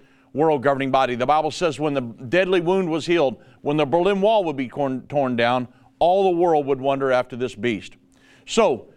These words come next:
what we're watching right now is the establishment of that world governing body, and the United Nations is the seat of that world government in the earth today.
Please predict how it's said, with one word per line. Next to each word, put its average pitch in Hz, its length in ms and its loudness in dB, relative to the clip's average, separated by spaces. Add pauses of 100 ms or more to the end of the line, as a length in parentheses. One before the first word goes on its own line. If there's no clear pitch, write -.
(340)
what 208 260 2
we're 220 160 2
watching 185 600 -2 (120)
right 147 400 0
now 110 300 -4 (500)
is 165 240 0
the 185 100 0
establishment 165 840 -2
of 190 260 2
that 175 240 2
world 156 320 0
governing 139 400 0
body, 110 460 0 (340)
and 170 160 0
the 170 80 0
United 165 540 2
Nations 165 580 -4 (100)
is 202 420 0
the 196 140 0
seat - 640 -6 (520)
of 170 240 2
that 190 200 2
world 160 380 0
government 139 480 -2
in 185 180 0
the 190 180 0
earth 156 280 -2
today. 123 380 0